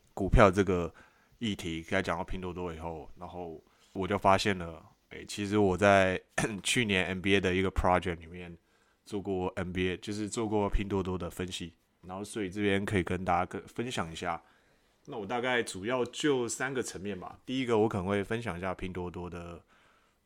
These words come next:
基本讯息，overview 来讲。然后第二个，我会来分享一下它的商业模式跟创新。第三个，我会讲一下说它是怎么样去结合这个供给跟需求的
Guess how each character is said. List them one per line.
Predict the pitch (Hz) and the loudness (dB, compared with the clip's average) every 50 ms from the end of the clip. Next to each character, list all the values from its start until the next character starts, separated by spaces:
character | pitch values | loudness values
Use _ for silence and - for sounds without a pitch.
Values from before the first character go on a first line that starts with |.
| _ _ - | _ _ -12
基 | - 120 117 | -8 -6 -4
本 | 113 98 87 | -4 -4 -6
讯 | 87 104 101 | -6 -10 -12
息， | 98 - 71 - _ _ _ _ _ | -12 -12 -14 -18 _ _ _ _ _
overview | - 107 107 110 110 104 113 107 101 | -10 -6 -4 -4 -4 -4 -4 -4 -4
来 | 92 80 82 | -6 -6 -10
讲。 | 85 - 87 71 _ _ - | -10 -12 -16 -18 _ _ -18
然 | - 92 92 | -14 -8 -8
后 | 107 110 | -8 -4
第 | - 131 127 | 0 2 2
二 | 120 117 | 2 2
个， | 98 101 90 87 87 80 _ _ _ _ _ _ _ _ _ _ _ _ _ _ - | 0 -2 -4 -4 -8 -12 _ _ _ _ _ _ _ _ _ _ _ _ _ _ -16
我 | - 101 95 | -12 -12 -8
会 | 90 117 117 | -4 -2 -2
来 | 110 104 101 | 0 0 0
分 | 98 - 117 117 127 | -2 -2 -6 -6 -6
享 | - 107 82 82 | -8 -10 -12 -10
一 | |
下 | 85 101 95 87 | -8 -8 -8 -6
它 | 95 95 | -6 -6
的 | 92 92 87 82 82 82 | -6 -6 -6 -8 -10 -10
商 | - - 113 117 | -6 -4 -2 -2
业 | 120 113 | -2 -2
模 | 101 87 85 | -4 -4 -8
式 | 85 - 101 | -8 -8 -8
跟 | 90 92 92 | -8 -8 -10
创 | 95 - 98 87 82 | -10 -10 -10 -12 -12
新。 | - - 82 82 _ _ _ _ _ | -14 -16 -18 -20 _ _ _ _ _
第 | - 113 107 | -10 -8 -8
三 | - - 101 101 104 | -6 -6 -6 -6 -6
个， | 101 98 92 90 87 82 - - | -6 -8 -8 -8 -10 -14 -16 -18
我 | - - 98 | -16 -12 -6
会 | 95 110 117 | -4 -4 -4
讲 | 101 101 85 | -4 -6 -10
一 | 87 | -8
下 | 90 104 98 | -6 -6 -6
说 | 92 - - 90 87 90 90 87 _ _ _ _ _ _ _ _ _ _ _ _ _ _ _ _ _ _ _ _ | -6 -8 -10 -10 -8 -10 -10 -12 _ _ _ _ _ _ _ _ _ _ _ _ _ _ _ _ _ _ _ _
它 | - - - 110 110 127 | -12 -4 0 2 2 2
是 | - - 147 | 2 0 -2
怎 | - - 90 | -2 -4 -6
么 | 85 | -4
样 | 95 92 92 98 | -4 -6 -6 -6
去 | - - 110 98 95 87 _ | -6 -4 -4 -4 -4 -6 _
结 | - - - 87 92 | -12 -10 -8 -8 -8
合 | 92 - 90 85 87 | -6 -8 -8 -8 -8
这 | 87 - 107 | -8 -8 -8
个 | 95 95 92 87 85 - - _ - | -6 -6 -6 -6 -8 -10 -14 _ -6
供 | - 113 113 131 | -4 -4 -4 -4
给 | 131 - - | -4 -8 -8
跟 | 82 - 92 | -8 -8 -10
需 | 95 - - 92 | -10 -10 -12 -12
求 | 87 - - 71 | -12 -12 -14 -14
的 | 78 67 64 | -14 -16 -18